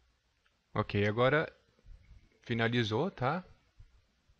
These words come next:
Deu tudo ok. Nosso projeto agora tá salvo e tamo pronto pra continuar agora,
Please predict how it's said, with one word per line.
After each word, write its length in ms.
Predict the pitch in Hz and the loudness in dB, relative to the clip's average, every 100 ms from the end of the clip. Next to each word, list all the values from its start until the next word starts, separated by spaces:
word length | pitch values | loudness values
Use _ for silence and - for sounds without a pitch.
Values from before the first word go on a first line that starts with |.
| - _ _ _ _ _ - - _ - - | -20 _ _ _ _ _ -20 -20 _ -20 -8
Deu 220 | 104 104 | -2 0
tudo 240 | - 117 | 0 -2
ok. 500 | 123 - 117 127 185 - _ _ - _ _ _ _ - _ - - _ | -4 -2 -2 -2 -6 -14 _ _ -20 _ _ _ _ -20 _ -20 -20 _
Nosso 240 | 113 110 | -2 -2
projeto 380 | - 110 117 - | 0 0 0 -2
agora 240 | 110 117 123 | 0 0 0
tá 180 | - 143 | -2 -4
salvo 400 | - 156 190 202 | 0 2 2 -2
e 40 | |
tamo 260 | - 226 208 | -4 -4 -4
pronto 340 | 135 170 - | -2 -2 -2
pra 140 | - | -4
continuar 540 | - 175 - 190 135 143 | -4 -6 -4 -2 0 0
agora, 460 | 123 110 117 123 | 2 4 4 0